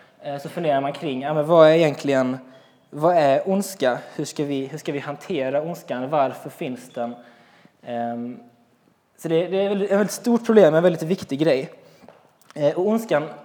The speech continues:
är ju så sjukt konkret. Alltså, den finns omkring oss på så oerhört många sätt.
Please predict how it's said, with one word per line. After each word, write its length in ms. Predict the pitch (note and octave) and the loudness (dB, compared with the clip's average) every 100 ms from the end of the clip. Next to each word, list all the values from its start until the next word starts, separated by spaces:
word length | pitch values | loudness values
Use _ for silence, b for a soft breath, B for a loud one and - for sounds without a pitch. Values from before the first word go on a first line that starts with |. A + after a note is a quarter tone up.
| - - - | -20 -20 -6
är 120 | G3 | -2
ju 100 | F#3+ | -2
så 140 | G3 | -4
sjukt 280 | G3 G3 - | -6 -8 -8
konkret. 840 | - E3+ - G#3+ G#3 - - - _ - | -8 -8 -8 -6 -6 -8 -16 -20 _ -10
Alltså, 200 | D#3 F3 | -8 -4
den 80 | G3 | -4
finns 180 | G3 G3 | -4 -6
omkring 400 | F#3+ A#3 D#3+ C#3+ | -8 -6 -6 -6
oss 120 | E3+ | -8
på 100 | F#3 | -10
så 120 | F#3+ | -10
oerhört 380 | A3 G#3+ F3+ F3+ | -6 -2 0 0
många 240 | G3 F3+ | 0 0
sätt. 440 | E3+ G3 E3+ - | 0 -4 -4 -10